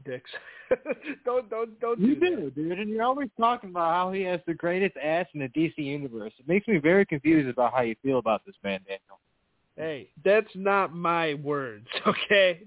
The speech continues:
Speaker 1: That's a fucking article. That's a real thing. That's a real fucking thing. That's just public note. And I also said he gets the most pussy in the D C universe, so that's gotta count for something.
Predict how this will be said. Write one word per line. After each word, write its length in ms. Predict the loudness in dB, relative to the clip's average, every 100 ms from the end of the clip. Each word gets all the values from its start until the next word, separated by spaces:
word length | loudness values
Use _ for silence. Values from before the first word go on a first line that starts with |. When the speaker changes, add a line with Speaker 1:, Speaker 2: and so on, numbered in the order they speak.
| -6
Speaker 1:
That's 180 | -6 -4
a 120 | -6 -4
fucking 400 | -6 -6 -10 -12 _
article. 560 | -4 -4 -4 -10 -16 -20 _ _ _
That's 200 | -4 0
a 60 | 0
real 340 | 2 2 0 -2
thing. 240 | -4 -6 -8 -18 _ _ _ _ _ _ _ _ _ -18 -18 -14
That's 240 | -4 -4 -4
a 80 | -6
real 320 | 0 0 0
fucking 400 | -2 -4 -6 -12 -10
thing. 240 | -10 -10 -6
That's 180 | -4 -2
just 220 | -2 -4 0
public 420 | 0 2 -2 -4 -10 -20 _ _ -8
note. 380 | -4 -2 -4 -10 -20 _
And 140 | 2 4
I 80 | 4
also 240 | 0 -8 -8
said 100 | -6
he 80 |
gets 180 | -8 -12
the 60 | -10
most 200 | -10 -8
pussy 280 | -10 -12 -12
in 80 | -14
the 80 | -16
D 200 | -20 -20 -20
C 40 | -20
universe, 440 | -20 -20 -20 -20 -18
so 80 | -14
that's 140 | -10
gotta 140 | -8 -10
count 240 | -10 -16 -16
for 80 | -20 -20
something. 680 | -20 _ _ _ _ -20